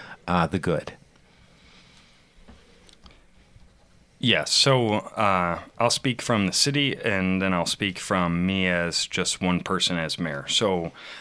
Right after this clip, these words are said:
Speaker 2: um, I do follow several different mayors throughout the country and see what they do to communicate. Um, and I steal what I believe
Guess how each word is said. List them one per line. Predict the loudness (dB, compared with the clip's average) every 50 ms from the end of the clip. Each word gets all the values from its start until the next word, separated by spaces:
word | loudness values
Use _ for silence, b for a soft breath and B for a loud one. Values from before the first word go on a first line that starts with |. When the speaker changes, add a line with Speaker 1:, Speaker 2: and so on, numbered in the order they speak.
| B B B
Speaker 2:
um, | 0 0 0 0 -2 -4 -8 -10 _ -4
I | 0 0 0
do | 0 0 0 0 0
follow | 0 0 4 6 6 6 6 6 4 4 4 2 0 -4 -8 -8 -2 2
several | 4 6 6 6 4 4 0 0
different | 0 0 2 2 0 2
mayors | 4 4 4 4 4 4 2
throughout | 4 4 6 4 4
the | 2 -2
country | 0 2 2 2 2 2 2 2 2 2 0 0 -2
and | -2 -2 0 2
see | 2 4 4 4 4
what | 2 2 0 0 0
they | 2 4 4 4 4 2
do | 2 2 2 2 2 0
to | -2 -4 -4
communicate. | -4 -2 0 0 0 0 -2 -2 -4 -6 -6 -6 -14 -20 B B B B B B B B B
Um, | 2 2 4 4 2 0 0 -4 -6 -10 -12 -16 _ _ -2
and | 2 2
I | 2 4
steal | 4 4 4 6 6 4 4 4
what | 4 4 6
I | 4 4
believe | 2 2 0 2 2 0 0 -2 -8